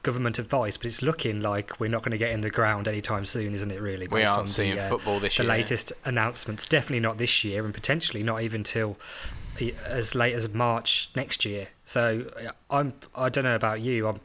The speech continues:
Speaker 1: but I'm a bit of a pessimist here. I think we might have to just write this season off as being a completely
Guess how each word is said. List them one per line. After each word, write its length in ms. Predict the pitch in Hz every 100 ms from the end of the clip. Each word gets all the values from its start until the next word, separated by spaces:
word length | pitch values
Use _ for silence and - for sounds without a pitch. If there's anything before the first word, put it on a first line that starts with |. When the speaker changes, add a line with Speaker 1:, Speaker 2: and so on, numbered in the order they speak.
| -
Speaker 1:
but 180 | - 110
I'm 140 | 117 113
a 40 |
bit 120 | 113
of 60 | 110
a 40 | 104
pessimist 480 | - 117 110 101
here. 180 | 101 104
I 80 | 117
think 180 | - 101
we 80 | 104 -
might 160 | 117
have 120 | 107 -
to 80 | 104
just 200 | 110 120
write 200 | 113 107
this 120 | 107
season 320 | 123 104 104
off 160 | 110 -
as 60 |
being 180 | 98 104
a 60 | 101
completely 680 | 107 - 120 107 - 101